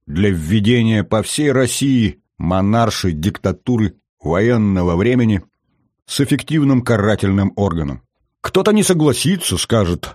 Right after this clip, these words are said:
что поделать. Один государь был, кругом враги,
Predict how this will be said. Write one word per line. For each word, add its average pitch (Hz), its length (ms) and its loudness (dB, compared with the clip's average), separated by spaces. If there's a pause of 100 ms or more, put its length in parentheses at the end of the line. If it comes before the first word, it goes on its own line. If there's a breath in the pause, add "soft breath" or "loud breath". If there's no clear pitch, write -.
(140)
что - 320 -2
поделать. 101 880 -2
Один 190 380 2
государь 110 440 0
был, 92 280 0 (480)
кругом 120 400 2
враги, 170 500 0